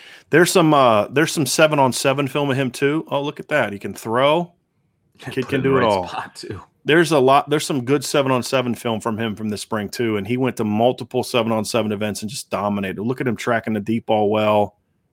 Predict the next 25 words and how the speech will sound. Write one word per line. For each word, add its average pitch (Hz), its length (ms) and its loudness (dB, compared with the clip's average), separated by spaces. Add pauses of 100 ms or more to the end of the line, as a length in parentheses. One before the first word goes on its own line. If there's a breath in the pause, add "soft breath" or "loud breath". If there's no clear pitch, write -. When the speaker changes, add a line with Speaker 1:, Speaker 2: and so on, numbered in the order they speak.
(120)
Speaker 1:
He's - 100 -16
got 117 180 0
that 107 180 0
gear, 110 200 0
plays 131 260 4
with 135 100 -4
some 139 140 -2
swagger. 120 680 2
You 165 120 4
can 185 140 2
see 196 180 4
he's 156 100 4
a, - 180 0
I 135 60 2
mean, 156 160 4
you 202 100 0
listen 190 300 0
to 165 100 2
him 123 120 2
talk. 110 480 0 (920 soft breath)
He's 123 200 -2
a 127 60 0
very 127 280 4
confident 113 540 -2
kid. 90 240 -8